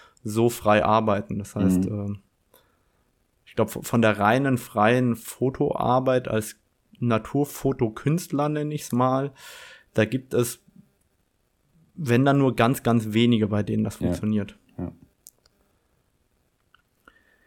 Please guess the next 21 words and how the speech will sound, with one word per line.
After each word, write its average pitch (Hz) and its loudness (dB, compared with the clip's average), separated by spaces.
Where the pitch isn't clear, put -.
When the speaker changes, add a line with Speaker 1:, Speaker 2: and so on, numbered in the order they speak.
Speaker 1:
Dann 123 4
haben 165 6
wir 151 6
die 135 2
Frage, 131 2
wie 127 -4
werdet 131 2
ihr 117 0
beauftragt, - 0
von 107 0
wem 135 0
sucht - -4
ihr 123 2
proaktiv - -2
nach 104 -2
Aufträgen 117 0
oder 104 2
werdet 107 2
ihr - -2
immer 104 2
gefragt? 104 -4